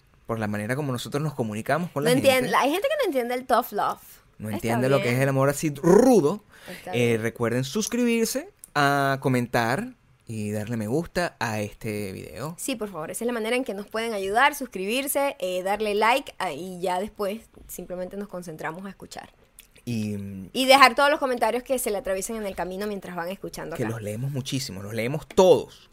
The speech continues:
Speaker 1: Honestamente los
Speaker 2: Sí.
Speaker 1: leemos todos.
Speaker 2: Es verdad.
Speaker 1: Eh, no los contestamos todos y algunos que ignoramos, eh, olímpicamente.
Speaker 2: Exacto.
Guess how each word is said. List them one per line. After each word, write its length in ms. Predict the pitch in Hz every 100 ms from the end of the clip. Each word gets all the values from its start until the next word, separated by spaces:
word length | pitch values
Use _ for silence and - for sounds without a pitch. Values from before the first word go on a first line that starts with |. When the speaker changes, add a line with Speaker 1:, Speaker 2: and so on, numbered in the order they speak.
| -
Speaker 1:
Honestamente 680 | 131 147 185 220 202 202
los 120 | 208 185
Speaker 2:
Sí. 60 |
Speaker 1:
leemos 280 | 143 151 147
todos. 420 | 120 104 76 -
Speaker 2:
Es 60 | 190
verdad. 160 | 214 - - - -
Speaker 1:
Eh, 180 | 113
no 160 | 113 131
los 120 | 160
contestamos 520 | 180 156 117 110 113 -
todos 260 | 185 220
y 100 | -
algunos 300 | 151 160 214
que 140 | 220 180
ignoramos, 840 | 147 156 147 139 147 180 226 - _ _ _ _ _ _ _ _ _ _ _
eh, 260 | 175 165 156
olímpicamente. 600 | 143 143 143 135 107 69 - _ _ _ _
Speaker 2:
Exacto. 380 | - 294 - -